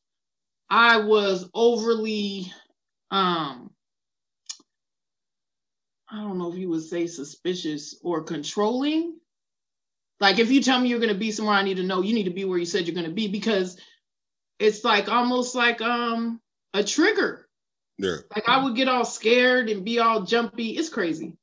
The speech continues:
Speaker 1: But I'm working on it. I'm working on it.
Speaker 2: All right. So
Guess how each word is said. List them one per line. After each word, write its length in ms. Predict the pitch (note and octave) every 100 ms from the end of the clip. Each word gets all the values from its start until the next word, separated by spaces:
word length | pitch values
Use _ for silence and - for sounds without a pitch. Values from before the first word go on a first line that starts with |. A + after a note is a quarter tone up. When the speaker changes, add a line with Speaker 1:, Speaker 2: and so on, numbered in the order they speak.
| _ _ _ _ _ -
Speaker 1:
But 100 | C4
I'm 140 | C#4
working 260 | A3 F3+ E3+
on 140 | D#3+
it. 140 | D#3+ D#3
I'm 160 | A3 G#3
working 260 | D#3 C#3
on 140 | C#3 -
it. 60 | _ _ _ _ _ _ _ _ _ _ _ - - _ _ _ -
Speaker 2:
All 100 | F2+
right. 100 | E2
So 460 | - G2 F2 E2+